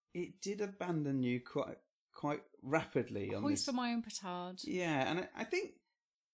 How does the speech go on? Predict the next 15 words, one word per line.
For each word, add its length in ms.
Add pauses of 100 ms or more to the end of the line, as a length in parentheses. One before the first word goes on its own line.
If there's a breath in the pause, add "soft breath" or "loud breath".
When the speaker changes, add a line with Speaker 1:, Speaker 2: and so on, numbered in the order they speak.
(460)
Speaker 1:
this, 200
this 220
sort 120
of 80
stemmed 400
from 140
the 60
fact 360
that 100
actually, 580 (400)
um, 300 (320)
myself 540
and, 240
and, 380 (220)
um, 580